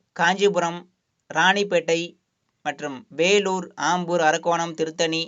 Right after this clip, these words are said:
ஒட்டுமொத்த வட மாவட்டம் முழுவதுமே கனமழை பரவலா இருக்கும். வட மாவட்டம் முழுவதும் நேற்றை விட இன்னைக்கு அதிகமான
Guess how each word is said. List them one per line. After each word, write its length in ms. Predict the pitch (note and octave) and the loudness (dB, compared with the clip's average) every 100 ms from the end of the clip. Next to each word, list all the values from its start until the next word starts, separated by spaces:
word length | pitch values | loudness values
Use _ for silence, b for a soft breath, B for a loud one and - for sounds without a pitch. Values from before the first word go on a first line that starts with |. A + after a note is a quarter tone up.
| - _ _ _ - | -10 _ _ _ -6
ஒட்டுமொத்த 540 | D#3+ A#3+ A3+ G#3+ A3+ | -2 0 2 2 4
வட 140 | G3 F#3+ | 4 6
மாவட்டம் 500 | F#3+ F#3+ F3+ F#3 E3+ | 4 4 0 -4 -2
முழுவதுமே 440 | E3+ E3+ E3+ A3 C4+ _ _ _ _ - | -2 -2 -2 -4 -6 _ _ _ _ -12
கனமழை 560 | C#3 F3+ B3 C4 B3+ | 2 6 6 6 4
பரவலா 360 | B3+ G#3+ F#3+ F#3+ | 4 4 6 4
இருக்கும். 300 | D#3+ B2+ A#2+ - | 2 -4 -14 -8
வட 160 | C#3 | -6
மாவட்டம் 500 | E3+ F#3 F#3 F3+ F3+ | -2 0 0 0 -4
முழுவதும் 320 | F3 F3 F#3+ G3 | -4 -6 -6 -4
நேற்றை 340 | F3 F#3 F#3 | -4 -4 -4
விட 120 | F3+ | -4
இன்னைக்கு 240 | G#3 F#3 E3+ | -4 -2 -2
அதிகமான 420 | E3+ F3 F3+ | -2 -2 -2